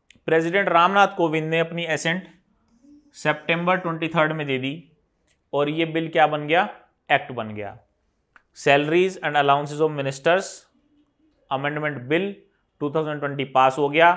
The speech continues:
और इसने जो नाइनटीन फिफ्टी टू वाला एक्ट था, उसके अंदर अमेंडमेंट कर दिया और सैलरी अलाउंसेस रिड्यूस कर दिए। इसी तरह से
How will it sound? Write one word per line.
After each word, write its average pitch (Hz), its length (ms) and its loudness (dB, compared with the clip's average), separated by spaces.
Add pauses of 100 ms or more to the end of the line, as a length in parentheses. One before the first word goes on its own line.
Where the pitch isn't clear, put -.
(560)
और 165 140 4
इसने 175 340 0 (800)
जो 135 200 0
नाइनटीन 185 640 0
फिफ्टी 214 420 -6
टू 247 440 -4
वाला 214 220 8 (100)
एक्ट - 160 -4
था, 170 200 4 (580)
उसके 175 280 -2
अंदर 165 260 0
अमेंडमेंट 135 420 -6
कर 117 140 -4
दिया 143 280 2 (460)
और 131 140 -2
सैलरी 139 360 0
अलाउंसेस 113 420 -2
रिड्यूस 131 340 -6
कर 104 160 -4
दिए। 101 280 -16 (1400)
इसी 185 240 -2
तरह 165 300 4
से 120 180 -6